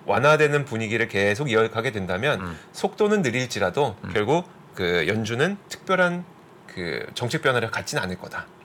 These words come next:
Speaker 2: 아.
Speaker 1: 거다라고 이야기를 해주셨습니다.
Speaker 2: 아. 크게 대외 환경에서
Speaker 1: 음.
Speaker 2: 그러니까 대외 환경에 있는 여러 어떤 정보에 의해서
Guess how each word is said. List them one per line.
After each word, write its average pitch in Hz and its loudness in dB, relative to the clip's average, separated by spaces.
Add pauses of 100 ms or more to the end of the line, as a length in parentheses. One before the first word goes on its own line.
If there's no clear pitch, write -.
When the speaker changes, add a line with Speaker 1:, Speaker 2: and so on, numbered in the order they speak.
Speaker 2:
아. 82 2
Speaker 1:
거다라고 87 -6
이야기를 90 -4
해주셨습니다. 98 -10
Speaker 2:
아. - -10
크게 196 2
대외 131 8
환경에서 147 6
Speaker 1:
음. 92 -4 (140)
Speaker 2:
그러니까 131 2
대외 147 8
환경에 147 6
있는 123 2
여러 131 8
어떤 117 2
정보에 139 6
의해서 127 6